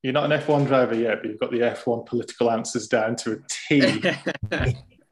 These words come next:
Speaker 1: You've got that sorted. We're gonna run out of time, but to make sure we try and get as many questions in as possible, as I mentioned, we've got ten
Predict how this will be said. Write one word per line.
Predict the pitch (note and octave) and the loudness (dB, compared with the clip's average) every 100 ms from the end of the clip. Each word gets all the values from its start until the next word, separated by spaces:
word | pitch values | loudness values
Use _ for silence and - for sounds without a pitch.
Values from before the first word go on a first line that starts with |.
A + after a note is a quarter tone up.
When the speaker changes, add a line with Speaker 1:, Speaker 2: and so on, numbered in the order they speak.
| - - _ _ - - - - - | -12 -12 _ _ -12 -6 -6 -4 -2
Speaker 1:
You've | A#2 | 2
got | D3 D3 | 4 4
that | C3+ C#3 | 2 2
sorted. | D3 B2+ A2+ - - - - _ - | 2 4 2 -4 -16 -18 -20 _ 2
We're | D3+ | 4
gonna | G3+ A3 | 6 6
run | G#3+ | 6
out | G#3 E3 | 4 4
of | C#3+ | 4
time, | E3 C#3 B2 A#2 A#2+ | 4 6 4 0 -4
but | D3 | -6
to | - | -2
make | E3 D#3+ | -2 -2
sure | - D#3 | 2 2
we | D3+ | 2
try | C#3+ D3+ | 4 2
and | C#3+ | 2
get | C#3 C3+ C3 | 2 0 0
as | D3 | -6
many | C#3+ C#3+ C#3+ | -4 -2 -2
questions | - C3+ B2 - B2 | -4 -6 -6 -8 -6
in | B2+ | -4
as | A#2 | -6
possible, | - A2 - A#2 | -4 -6 -4 2
as | A#2+ A#2 | 2 4
I | |
mentioned, | A#2+ A#2+ A2+ A2 G#2+ G#2 | 2 0 0 -6 -8 -6
we've | G#2+ | -4
got | - | -4
ten | - - C#3+ C3 A#2 - | -2 2 4 4 2 -4